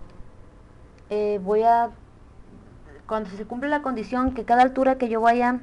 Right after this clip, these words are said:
ingresando, que cada altura que se ingresó en el arreglo es mayor que el promedio, es decir, que la media, entonces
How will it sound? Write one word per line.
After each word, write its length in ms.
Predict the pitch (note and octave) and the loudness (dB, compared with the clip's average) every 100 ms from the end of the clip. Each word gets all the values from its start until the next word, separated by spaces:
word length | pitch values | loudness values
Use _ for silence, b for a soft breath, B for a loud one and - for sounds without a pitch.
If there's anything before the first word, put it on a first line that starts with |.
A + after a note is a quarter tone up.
| - - | -10 -8
ingresando, 580 | G#3+ G#3 G#3 A3+ A3 | -4 -2 -2 -4 -4
que 140 | G3+ G#3 | -6 4
cada 160 | A#3 | 4
altura 280 | B3+ C4+ C#4 | 6 4 2
que 80 | C4+ | 2
se 140 | C4 | -2
ingresó 320 | A3 G3 G3 G#3+ | -2 -4 -2 -2
en 100 | A#3+ | 2
el 60 | |
arreglo 480 | B3 A#3 A#3+ A#3+ A#3+ B B - | 2 0 -2 -4 -6 B B -4
es 160 | A3 | -2
mayor 380 | A#3+ A#3+ A#3+ A3+ | 0 0 -2 -2
que 80 | A#3+ | -4
el 80 | G#3+ | -2
promedio, 460 | G#3 G#3 G#3+ A3 | 0 0 0 0
es 100 | A3 | -2
decir, 160 | A3+ F#3+ | -4 -2
que 100 | G#3+ | 0
la 140 | G3+ | 0
media, 300 | G#3 G#3+ A#3 | 0 -2 -4
entonces 500 | A3+ A3+ A3 A#3+ A3 | -6 -6 -6 -8 -12